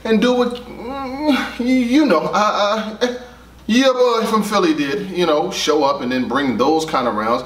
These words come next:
that just make people go in and it doesn't lead for anything well. So, Sue Surf also said, "I'm rooting for Reed to have a good battle."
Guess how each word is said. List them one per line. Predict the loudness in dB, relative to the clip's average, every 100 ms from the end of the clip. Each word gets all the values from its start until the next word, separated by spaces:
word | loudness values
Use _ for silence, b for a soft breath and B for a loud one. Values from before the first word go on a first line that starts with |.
| B B 0
that | 0
just | 2
make | 0 -2
people | -2 0 2
go | 2 2 2
in | 0 0
and | 0
it | 0 0
doesn't | 0 0 -2
lead | 2 2 2
for | 0 0
anything | 0 -2 -4 -2
well. | -2 -4 B B B B B
So, | 0 2 2 -2 -6 -12 -12
Sue | 0 2 4
Surf | 2 2
also | 2 2 0
said, | -2 -2 -2 -2
"I'm | -2 0 0 -2 -2
rooting | -2 -2
for | 0 0 0
Reed | 0 0 0 0
to | -2
have | 0 0 0 0 -4 -8
a | -8
good | -10 -6 -6 -6 -4
battle." | 0 2 2 0 -2